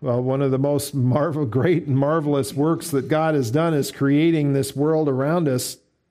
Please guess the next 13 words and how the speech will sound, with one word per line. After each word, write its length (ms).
ex 380
nihilo, 640
from 560
nothing, 480
in 180
six 420
literal 460
twenty-four 580
hour 240
days, 360
as 180
it's 240
described 680